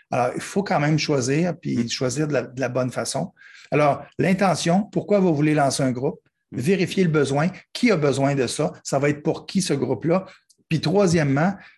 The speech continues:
Speaker 1: ben, euh, sans avoir une liste de, de règles difficiles à suivre, au moins clarifier les valeurs, de dire, nous, c'est ce qu'on veut dans ce groupe-là, puis ensuite s'y conformer.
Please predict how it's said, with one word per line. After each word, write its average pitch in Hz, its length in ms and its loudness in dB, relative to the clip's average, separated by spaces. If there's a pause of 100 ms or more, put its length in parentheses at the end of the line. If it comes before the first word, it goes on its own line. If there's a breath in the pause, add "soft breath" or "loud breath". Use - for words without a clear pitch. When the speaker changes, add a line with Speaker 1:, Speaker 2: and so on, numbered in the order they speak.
Speaker 1:
ben, 139 280 0
euh, 135 300 2 (280 soft breath)
sans 233 340 2
avoir 175 400 2
une 139 180 4
liste 151 600 0
de, 120 240 0
de 113 160 -4
règles 127 720 -2
difficiles 143 480 -2
à 120 80 2
suivre, 170 420 0 (380 soft breath)
au 202 160 2
moins 269 240 4
clarifier 160 480 -2
les 175 100 4
valeurs, 123 460 0
de 123 100 -4
dire, 135 280 -2
nous, 226 240 4
c'est - 160 -2
ce - 120 -6
qu'on 147 260 2
veut 147 260 2
dans 135 100 -2
ce 117 140 -4
groupe-là, 120 500 -6 (240 soft breath)
puis 160 100 -2
ensuite 170 300 -2
s'y - 220 -4
conformer. 113 520 -4